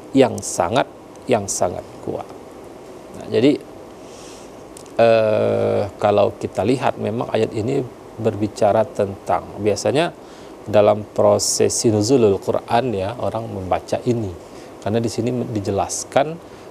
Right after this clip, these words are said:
bagaimana, eh, Al-Quran itu, ya, Al-Quran itu bukanlah buatan Muhammad, tapi adalah, em, memang firman daripada Allah Subhanahu,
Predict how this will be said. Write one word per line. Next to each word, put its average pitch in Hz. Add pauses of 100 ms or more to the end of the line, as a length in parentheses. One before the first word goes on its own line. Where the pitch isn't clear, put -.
(100)
bagaimana, 104 (560)
eh, 101 (320)
Al-Quran 135
itu, 120 (480)
ya, 104
Al-Quran 110
itu 131
bukanlah 123
buatan 104 (240)
Muhammad, 185 (720)
tapi -
adalah, 107 (520)
em, 104 (400)
memang 127
firman 123 (320)
daripada -
Allah 107
Subhanahu, 98